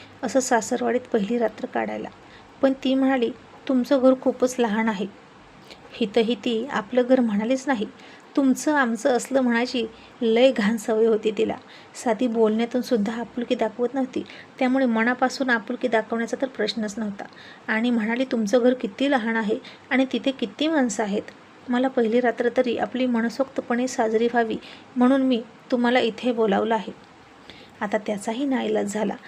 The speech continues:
आणि आता मात्र ती त्याच्यापेक्षा जास्त पुढाकार घेऊन आनंद लुटत होती. कपडे काढून त्याला आरशासमोर घेऊन जात होती. आता अजयसुद्धा मदहोश झाला.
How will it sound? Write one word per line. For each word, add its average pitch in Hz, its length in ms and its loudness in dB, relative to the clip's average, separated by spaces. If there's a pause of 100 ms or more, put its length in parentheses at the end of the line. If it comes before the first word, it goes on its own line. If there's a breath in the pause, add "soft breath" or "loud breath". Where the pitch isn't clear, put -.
(260 loud breath)
आणि 226 200 0
आता 208 220 -2
मात्र 226 360 -2
ती 220 140 -4
त्याच्यापेक्षा 220 540 -4
जास्त 226 380 -6
पुढाकार 220 520 0
घेऊन 226 260 0
आनंद 220 320 0
लुटत 220 340 0
होती. 220 220 -4 (460 loud breath)
कपडे 214 340 -2
काढून 220 420 -2 (420 loud breath)
त्याला 220 220 2
आरशासमोर 220 760 -2
घेऊन 208 360 2
जात 220 240 -4
होती. 208 220 -2 (760)
आता 233 240 -4
अजयसुद्धा 220 680 -2
मदहोश 220 500 -2
झाला. 220 240 -2